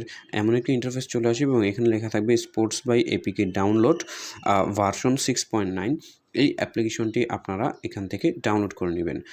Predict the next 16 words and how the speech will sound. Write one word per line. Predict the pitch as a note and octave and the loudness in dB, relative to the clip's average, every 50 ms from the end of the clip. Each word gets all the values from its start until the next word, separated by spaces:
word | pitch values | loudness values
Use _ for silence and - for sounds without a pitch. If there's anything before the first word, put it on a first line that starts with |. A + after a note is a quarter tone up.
| - - - _ | -20 -20 -16 _
আমি | - G2+ - - | -6 -6 -4 -2
আবারও | - G3+ G3 G#3+ A#2+ C3 | -2 0 0 2 2 2
বলছি, | C3 C3+ B2 - - C#3+ A#2+ | 2 0 0 0 0 -2 -2
স্পোর্টস | - - - G#2 G#2 G#2 - - - A#2+ | -2 -4 -4 -4 -4 -4 -4 -6 -2 0
by | A#2 B2+ - | 0 0 0
এপিকে | - - - - - - C3+ C3 | -2 -4 -6 -8 -6 -4 -4 -2
ডাউনলোড | A#2+ - F#2 F#2 F2+ G#2 C3+ D#3+ D#3 - - | -2 -2 -2 -2 0 0 0 0 0 -2 -6
ভার্সন | - F#2+ F#2 F#2 - - D3+ D#3+ | -6 -6 -6 -6 -6 -4 -6 -4
সিক্স | D#3+ - - A2+ - - - | -4 -4 -6 -6 -6 -6 -6
পয়েন্ট | A2 A2 G#2+ G#2+ G#2+ | -4 -4 -2 -2 0
নাইন। | A#2+ A2+ F2+ - - - - - - - - - - - - - _ | 0 0 0 -2 -6 -14 -20 -20 -18 -16 -16 -16 -16 -20 -20 -12 _
এখান | - A#2 C3+ C#3 | -4 -4 -2 -2
থেকে | C#3+ D#3 D3+ D3+ | -2 0 0 0
আপনারা | C#3+ C#3 - C3 C3 C3 C3 B2+ | 0 2 2 2 2 2 2 0
স্পোর্টস | C3 - - _ A2 A2 G#2+ - - - - | -2 -6 -6 _ -4 -4 -2 -4 -8 -6 -2
ফাই | B2+ A#2+ A#2+ A#2+ | 0 2 2 2